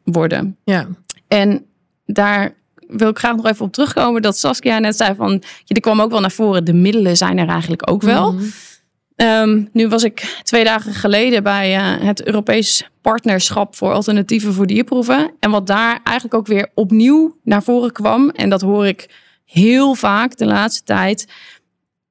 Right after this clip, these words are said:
Speaker 1: er zijn inderdaad wel steeds meer middelen beschikbaar voor
Speaker 2: Ja.
Speaker 1: proefdiervrij onderzoek, maar niet voor het implementeren en het bewijzen dat dat proefdiervrije onderzoek inderdaad voor de mens
Speaker 2: Mhm.
Speaker 1: de beste methode is.
Speaker 2: Ja.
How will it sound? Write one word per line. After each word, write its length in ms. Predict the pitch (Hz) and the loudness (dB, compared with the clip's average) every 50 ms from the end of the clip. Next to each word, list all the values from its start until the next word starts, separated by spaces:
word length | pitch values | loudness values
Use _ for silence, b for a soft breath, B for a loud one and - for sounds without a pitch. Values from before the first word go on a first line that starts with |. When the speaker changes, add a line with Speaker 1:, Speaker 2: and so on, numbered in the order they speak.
| _ _ | _ _
Speaker 1:
er 220 | - 214 208 214 | 2 2 4 4
zijn 320 | 208 226 214 214 208 202 190 | 2 2 0 0 0 -2 -2
inderdaad 440 | 196 214 185 175 185 196 233 247 220 | 0 0 2 2 2 0 0 -2 -2
wel 140 | 208 190 | -2 -2
steeds 280 | 185 - 208 202 220 - | -2 0 0 0 0 0
meer 220 | 226 196 180 175 | 0 2 2 4
middelen 520 | 175 175 175 185 208 233 240 214 180 170 180 | 4 4 4 4 2 2 2 0 0 0 0
beschikbaar 540 | 185 - - - 240 202 190 185 185 180 180 | -2 -2 -2 -2 -2 -2 0 0 0 -2 -2
voor 120 | - 196 | -2 -4
Speaker 2:
Ja. 60 | 185 | -4
Speaker 1:
proefdiervrij 480 | - 208 202 196 208 190 - 185 170 - | -2 -4 -4 -2 -4 -2 -2 -2 -2 0
onderzoek, 540 | 185 208 233 233 - 349 392 - - - _ _ _ _ _ _ _ | 0 0 2 2 2 0 0 -2 -6 -16 _ _ _ _ _ _ _
maar 440 | 185 175 175 175 170 170 175 165 160 | 2 2 4 4 4 2 2 2 2
niet 600 | 160 170 175 180 214 269 349 - - - - - - - | 4 4 4 4 4 2 2 0 -2 -6 -6 -6 -12 -18
voor 400 | - - - - 233 233 233 233 220 | -18 -18 -4 -2 0 2 2 2 2
het 440 | 196 208 196 196 196 - - - - _ _ _ | 2 0 0 0 -2 -4 -8 -8 -10 _ _ _
implementeren 1000 | 226 226 233 220 233 214 208 208 196 180 - 196 202 208 208 190 185 175 - - | 0 0 2 2 2 2 2 2 2 0 2 2 2 2 2 2 0 0 -2 -2
en 180 | 185 185 185 | 0 0 2
het 320 | 175 170 165 165 - - b b b b b _ - | 2 0 0 -2 -4 -8 b b b b b _ 0
bewijzen 680 | 185 180 175 185 196 220 277 311 277 - 214 185 185 | 0 2 2 2 0 2 2 0 2 0 0 -2 0
dat 300 | 175 196 226 247 - _ | 0 0 0 0 -4 _
dat 280 | - 190 190 190 - _ | -2 0 0 -2 -4 _
proefdiervrije 640 | - 226 226 - 240 208 - 202 196 185 180 180 - | -6 -6 -2 0 0 0 0 0 0 0 0 -2 0
onderzoek 680 | - 254 285 302 277 220 - 202 208 247 294 - - b b b b b b b b b _ _ | 2 2 4 4 2 2 2 2 2 2 0 -2 -4 b b b b b b b b b _ _
inderdaad 680 | _ 247 254 240 220 202 190 233 285 311 294 294 294 - | _ 2 2 4 2 2 2 2 2 2 2 0 0 -4
voor 260 | - - 226 226 220 | -4 -2 -2 0 0
de 80 | 196 180 | 2 2
mens 640 | 185 208 247 247 226 269 302 320 - 214 214 214 208 | 2 2 2 2 2 2 2 2 2 0 0 0 0
Speaker 2:
Mhm. 240 | 196 185 190 208 | 0 0 0 2
Speaker 1:
de 140 | 226 196 190 | 2 0 0
beste 340 | 185 214 220 226 - - 220 | 2 0 0 0 -2 -2 0
methode 500 | 196 180 165 160 - - 277 220 - - | 0 0 0 0 0 0 0 0 -2 -2
is. 440 | - - - - - - - - - | -2 -4 -2 -2 0 -2 -2 -2 0
Speaker 2:
Ja. 280 | - 208 208 202 185 | 0 0 2 0 0